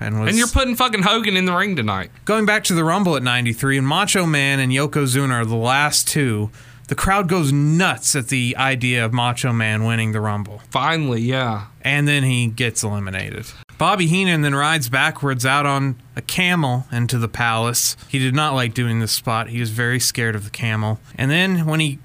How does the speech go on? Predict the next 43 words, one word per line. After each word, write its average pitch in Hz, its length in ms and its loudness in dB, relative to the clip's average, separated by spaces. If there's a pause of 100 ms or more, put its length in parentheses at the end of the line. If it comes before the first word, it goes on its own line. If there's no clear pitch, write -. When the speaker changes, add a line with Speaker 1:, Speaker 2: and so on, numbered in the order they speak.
Speaker 1:
falls 185 380 2
off 202 260 2
the 160 100 -2
camel, 151 520 0 (340)
Macho 185 420 0
Man 156 380 2
pulls 240 440 2
his 226 140 2
toga 214 400 0
up 123 280 -2
to 156 100 0
show 202 260 2
his 175 140 2
giant 196 480 0 (400)
grandpa 208 640 2
undies 151 560 2
that 120 160 -2
he 120 140 0
was 120 180 0
wearing 120 320 0
under 117 180 2
Speaker 2:
They 214 60 2
Speaker 1:
his 233 220 0
Speaker 2:
were 135 80 2
blue, 226 260 2
Speaker 1:
toga. 123 100 0
Speaker 2:
by 113 180 2
the 110 100 0
way, 110 220 2
if 110 120 0
anybody 113 340 2
wants 113 240 0
to 117 60 -8
go 117 100 0
back 107 220 -2
and 101 80 -2
Speaker 1:
Yeah. 107 120 2
Speaker 2:
look. - 280 -10
Speaker 1:
Blue 202 460 2
bloomers 147 880 0
for 120 340 -2
Bobby 127 380 0
Heenan. 117 460 0